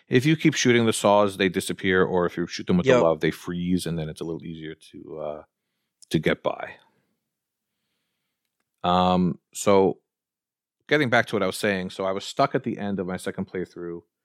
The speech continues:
Speaker 1: with negative karma, and I was talking to, um, Professor Pluto, actually, who was the last person on my friends list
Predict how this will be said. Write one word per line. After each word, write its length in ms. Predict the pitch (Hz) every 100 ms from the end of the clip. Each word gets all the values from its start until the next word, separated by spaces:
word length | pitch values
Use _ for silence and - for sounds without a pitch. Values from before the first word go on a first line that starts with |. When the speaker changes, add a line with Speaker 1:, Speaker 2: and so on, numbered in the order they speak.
| _ _ _ _ _ _ _
Speaker 1:
with 140 | 90
negative 320 | - 92 92 -
karma, 420 | 85 80 80 78 -
and 540 | 92 90 87 87 85 -
I 120 | 90
was 120 | 80
talking 360 | - 95 - 92
to, 480 | - 92 90 90 -
um, 640 | 87 87 87 87 87 87
Professor 400 | - - 123 -
Pluto, 440 | - - 147 120 71
actually, 400 | - - - 76 _ _
who 240 | 82 85
was 160 | 80 82
the 80 | 87
last 260 | 92 107
person 220 | - 98 82
on 40 |
my 80 | 85
friends 300 | - 90 87
list 260 | 82 -